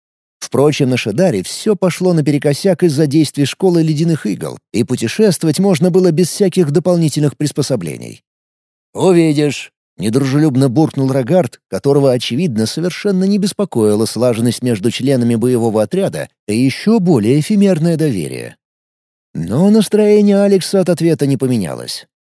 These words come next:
У него была цель, и он намеревался её достичь. Что касается перехода, через два часа он всё узнал. Рогард привёл его на обычную залежь кристаллов, не слишком богатую на первый взгляд, но явно нестабильную.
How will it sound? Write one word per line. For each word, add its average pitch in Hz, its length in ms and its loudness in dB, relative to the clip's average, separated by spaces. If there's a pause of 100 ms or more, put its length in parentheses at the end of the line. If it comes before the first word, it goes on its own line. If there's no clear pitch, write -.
(100)
У 123 80 -6
него 123 320 0
была 147 200 0
цель, 90 400 -6 (140)
и 117 140 -2
он 151 300 2
намеревался 139 680 2
её 147 220 0
достичь. - 520 -6 (340)
Что - 220 -2
касается 120 460 -2
перехода, 104 600 -6 (140)
через 131 280 0
два 117 160 0
часа 190 400 -2
он 175 160 2
всё 165 180 -2
узнал. 87 460 -6 (400)
Рогард 107 480 0
привёл 127 340 2
его 131 220 2
на 135 120 2
обычную 139 460 -2
залежь 139 340 -2
кристаллов, 82 600 -8 (220)
не 214 100 -2
слишком 190 420 0
богатую 123 600 0
на 147 100 0
первый 160 300 0
взгляд, 107 380 -4 (180)
но 160 140 -2
явно 156 400 0
нестабильную. 98 760 -4